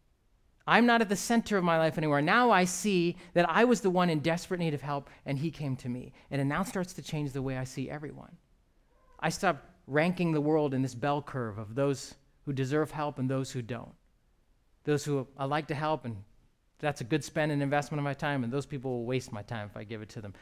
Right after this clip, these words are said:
getting no results. It starts to change the way we see the world when we see ourselves on the road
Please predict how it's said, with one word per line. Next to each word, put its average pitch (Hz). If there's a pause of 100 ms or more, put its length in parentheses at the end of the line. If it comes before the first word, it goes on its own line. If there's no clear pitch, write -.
(160)
getting 127
no 120
results. - (1500)
It -
starts -
to -
change 185
the 156
way 160
we 143
see 147
the 135
world 139
when 120
we 123
see 147
ourselves 123 (200)
on 135
the 120
road 113